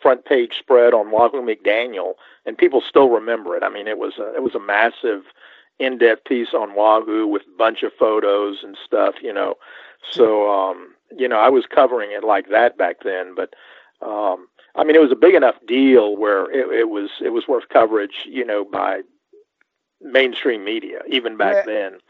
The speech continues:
Speaker 2: Yeah, 'cause I, I remember, you know, with us having the house shows every Monday night up here in Greenville, uh, we have,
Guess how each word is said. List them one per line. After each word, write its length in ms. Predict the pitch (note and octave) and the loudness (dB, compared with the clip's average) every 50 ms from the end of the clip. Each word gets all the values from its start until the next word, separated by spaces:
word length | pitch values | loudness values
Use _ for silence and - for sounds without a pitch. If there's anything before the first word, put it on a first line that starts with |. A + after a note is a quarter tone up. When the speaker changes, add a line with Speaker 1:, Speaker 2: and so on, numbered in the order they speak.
| - - | -20 -8
Speaker 2:
Yeah, 260 | F#3 G#3+ A3+ F#3+ E3 D#3 | -2 0 2 2 2 2
'cause 120 | - A#2+ | 0 -2
I, 160 | D#3+ F3 G3 E3+ | -2 0 0 2
I 80 | G3 | 2
remember, 460 | A3+ A#3+ G3 E3 E3 D#3+ D#3+ D3+ D3+ D3 | 2 2 2 0 0 -2 -2 -2 -4 -2
you 120 | C#3 C#3 | -2 -2
know, 100 | C3+ C3+ | -2 0
with 120 | C3 C3+ | 0 0
us 140 | D#3 F#3 - | 0 0 2
having 280 | - F3+ D#3+ C#3+ C#3 A#2 | 2 2 2 2 2 -2
the 80 | A#2+ | -2
house 260 | A2+ C3+ C3 C#3 C#3 - | 0 0 2 2 0 0
shows 320 | - C#3 B2 A#2 A2+ G#2+ | -2 -2 -2 -2 -2 -2
every 180 | A#2+ A2+ A#2 A2+ | -2 -2 -2 0
Monday 340 | A#2 A2+ A2+ A2 G#2+ G#2 | 0 0 0 0 0 0
night 260 | G2+ G#2+ A#2 B2 A#2+ G#2+ | 2 2 2 2 2 2
up 140 | G#2 - | 0 0
here 120 | - A2+ G2+ | 0 0 0
in 60 | F#2+ | 0
Greenville, 540 | F2+ G#2+ C3 C#3+ D#3 C3+ G2+ G#2 G2+ F#2+ - - - - _ _ - | 0 2 4 4 4 4 2 0 -2 -2 -4 -10 -20 -20 _ _ -2
uh, 200 | - A2 G#2+ G2+ F2+ | 2 2 2 2 0
we 220 | F2 A#2+ C3+ C3 | 2 4 4 6
have, 280 | B2+ C3+ A#2+ G#2 F2 | 6 6 4 2 0